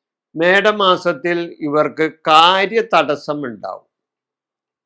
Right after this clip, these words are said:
എന്ത് കാര്യം നടത്താൻ ഉദ്ദേശിച്ചാലും അവിടെ ഒരു തടസ്സം ഇവർക്ക് ഉണ്ടാകാനായിട്ടുള്ള സാധ്യത ഉണ്ടാകും. മനോവിഷമം,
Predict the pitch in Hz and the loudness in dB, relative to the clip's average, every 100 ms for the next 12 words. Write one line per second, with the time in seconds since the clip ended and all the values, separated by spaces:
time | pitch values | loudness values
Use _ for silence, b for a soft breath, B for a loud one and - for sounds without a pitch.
0 | 143 160 175 196 180 180 185 185 165 151 | -6 -4 -4 2 2 2 0 -2 -2 -2
1 | 170 165 170 139 160 151 160 139 147 160 | 0 0 -2 -6 -6 -4 -2 -2 -2 -6
2 | 139 139 143 156 160 - 143 131 - 180 | -4 -2 -4 -6 -8 -2 0 0 -6 -6
3 | 190 - _ 139 143 - 135 127 139 143 | -6 -16 _ -8 -8 -10 -12 -2 -2 -2
4 | 151 135 123 123 123 127 _ _ _ _ | -6 -8 -10 -8 -8 -10 _ _ _ _
5 | _ 143 131 117 127 123 117 110 110 107 | _ 0 0 0 -6 -6 -8 -6 -4 -4
6 | 107 _ _ _ _ _ _ 156 160 165 | -10 _ _ _ _ _ _ -4 0 0
7 | 185 196 190 180 - 180 170 151 - | 0 0 2 0 0 -4 -2 -4 -6